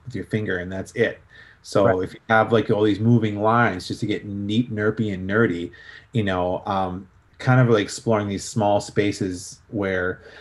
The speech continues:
Speaker 1: you know, I can, like, have something sing while other things are moving, and I have to, like, really, you know, like, you know, um, technically, technically, it's so simple in sound, but it's really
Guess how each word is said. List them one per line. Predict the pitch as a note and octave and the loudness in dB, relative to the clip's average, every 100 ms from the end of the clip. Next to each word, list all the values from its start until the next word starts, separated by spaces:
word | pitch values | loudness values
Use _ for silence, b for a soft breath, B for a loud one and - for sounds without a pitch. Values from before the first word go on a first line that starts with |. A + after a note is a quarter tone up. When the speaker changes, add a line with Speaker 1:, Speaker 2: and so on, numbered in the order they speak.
| B - | B -6
Speaker 1:
you | B2 | -2
know, | G2 F#2 | -2 -2
I | G2+ | -4
can, | F#2+ G#2+ F#2+ | -4 -4 -4
like, | F2+ | -6
have | - - G#2+ | -6 0 0
something | - G#2 - F#2+ | 0 -4 -4 -8
sing | - - - B2+ A2 F#2+ | -10 -4 2 4 2 -2
while | F#2 F#2 | -6 -4
other | G2+ G#2 | -2 -2
things | G2+ G#2 G2+ | -4 -6 -6
are | G2 | -6
moving, | G2 G#2 G#2 F#2 F2+ - | -4 -4 -4 -8 -10 -10
and | G2+ | -8
I | |
have | F#2 G2+ G2 | -4 -4 -4
to, | G2+ | -4
like, | F#2 F2 | -4 -6
really, | G2 G2 G2 F#2 F#2 _ b b b b _ | -6 -4 -4 -4 -8 _ b b b b _
you | C3 | -6
know, | G2+ F#2+ F#2 F2+ - - | -4 -2 -2 -4 -6 -4
like, | G#2 F#2 - - | -2 -2 -8 -8
you | G#2+ | -6
know, | G2 F2+ F2+ - _ | -4 -4 -4 -8 _
um, | - G2 F2+ E2+ E2+ - _ _ _ - _ _ _ _ _ _ _ - _ - | -10 -8 -6 -8 -12 -16 _ _ _ -20 _ _ _ _ _ _ _ -20 _ -2
technically, | C#3+ C#3+ C#3 G2+ | 2 2 2 0
technically, | - - D#3 D3 B2+ G#2+ F#2+ F#2 - | 0 2 2 0 -4 -2 -2 -4 -6
it's | A#2 | -8
so | - C3+ | 0 4
simple | C3 - C3+ C3 A2+ G2+ | 4 2 2 2 2 0
in | F#2 | -2
sound, | - G#2+ G2 | -2 0 0
but | F2 | -2
it's | F2 - | -6 -8
really | G2 G2 G2 F#2 | -6 -4 -2 -4